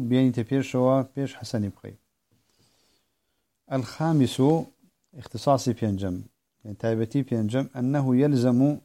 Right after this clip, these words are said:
كون معمولها سببياً. واجب معمول صفي مشبهة أبي شي بيت؟ سببي بيت.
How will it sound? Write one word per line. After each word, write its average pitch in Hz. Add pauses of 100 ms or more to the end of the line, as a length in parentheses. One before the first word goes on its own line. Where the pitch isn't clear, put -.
(2250)
كون 139
معمولها 143
سببياً. 120 (1400)
واجب 131 (1300)
معمول 117
صفي 143
مشبهة 120
أبي 127
شي 139
بيت؟ 139 (920)
سببي 123
بيت. 92